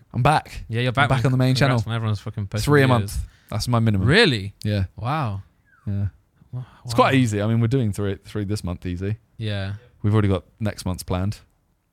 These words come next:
Speaker 2: See, for me now, to get, like, a video film that is, like, good enough, like, I have to draw, I have to automatically, I have to be in London.
Speaker 1: Yeah, it depends what you do, 'cause you've done videos that are like,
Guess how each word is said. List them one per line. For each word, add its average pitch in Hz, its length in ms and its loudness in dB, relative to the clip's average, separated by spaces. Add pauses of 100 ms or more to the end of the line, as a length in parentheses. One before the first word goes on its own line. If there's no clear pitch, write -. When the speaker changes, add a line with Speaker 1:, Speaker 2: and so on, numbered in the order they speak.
(560)
Speaker 2:
See, - 160 -2
for 170 120 4
me 180 160 4
now, 110 260 0
to 127 140 -6
get, 143 240 -2
like, 123 140 -4
a 123 80 -4
video 127 340 0
film 120 400 -2
that 104 160 -4
is, 107 160 -6
like, 107 460 -6 (600)
good 117 140 -4
enough, 104 480 -8 (760)
like, 110 120 -6
I 113 40 -2
have 131 120 -2
to 123 60 -2
draw, 113 240 -2
I 120 60 -2
have 123 140 -2
to 117 120 0
automatically, 127 520 2
I - 20 -6
have 131 120 -2
to 120 60 -12
be 120 120 -2
in 113 60 -2
London. 117 340 -8 (1900)
Speaker 1:
Yeah, 320 840 -10
it 311 120 -12
depends 311 240 -6
what 165 80 -4
you 131 60 -4
do, 135 280 0
'cause 131 200 -4
you've 220 120 -4
done 135 200 0
videos 110 400 0
that - 100 -12
are 101 60 -8
like, 95 320 -8